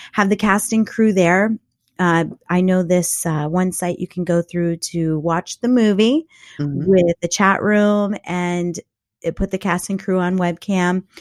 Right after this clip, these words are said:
Speaker 1: And yes, they'll probably talk over it and stuff, because if you really wanna watch the movie, you fucking pay for it.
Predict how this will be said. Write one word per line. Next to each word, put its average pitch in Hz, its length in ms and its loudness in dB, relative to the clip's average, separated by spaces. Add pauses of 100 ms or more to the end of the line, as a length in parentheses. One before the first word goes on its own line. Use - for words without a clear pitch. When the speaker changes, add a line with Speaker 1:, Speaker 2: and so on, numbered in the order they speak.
(360)
Speaker 1:
And 185 160 4
yes, 170 340 2
they'll 180 140 -2
probably 175 260 -2
talk 180 320 -4
over 220 300 2
it - 120 -4
and 170 160 -4
stuff, 147 380 -4
because 156 260 -4
if 143 140 -8
you 143 140 -6
really 320 340 6
wanna 254 160 6
watch 208 240 2
the 202 80 -2
movie, 190 460 -2
you 185 140 -4
fucking 190 560 -2
pay 156 280 0
for - 340 -4
it. - 160 -12